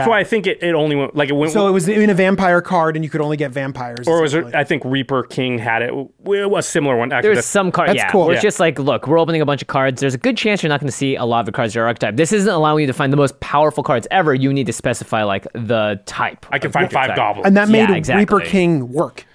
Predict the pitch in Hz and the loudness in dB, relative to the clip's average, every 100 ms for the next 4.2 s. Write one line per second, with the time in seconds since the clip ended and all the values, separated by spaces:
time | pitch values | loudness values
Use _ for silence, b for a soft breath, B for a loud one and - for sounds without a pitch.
0 | b 190 175 147 214 - 233 208 185 151 | b 2 2 2 2 2 4 4 2 -2
1 | - - 165 - 202 285 175 160 160 156 | -4 -2 -2 2 2 2 0 2 2 2
2 | 165 143 - 156 147 165 147 147 143 139 | 0 0 -2 -2 0 0 2 2 2 2
3 | 151 151 160 147 - 147 147 - 302 240 | 2 2 0 0 -2 -2 -2 0 4 4
4 | 185 | 2